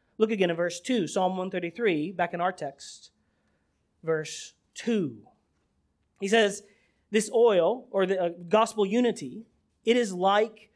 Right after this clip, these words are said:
the precious oil on the head, running down on the beard,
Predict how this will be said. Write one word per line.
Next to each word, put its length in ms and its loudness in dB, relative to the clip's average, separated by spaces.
the 80 4
precious 600 -4
oil 560 2
on 340 -2
the 100 0
head, 480 0
running 360 2
down 440 4
on 140 2
the 100 2
beard, 580 0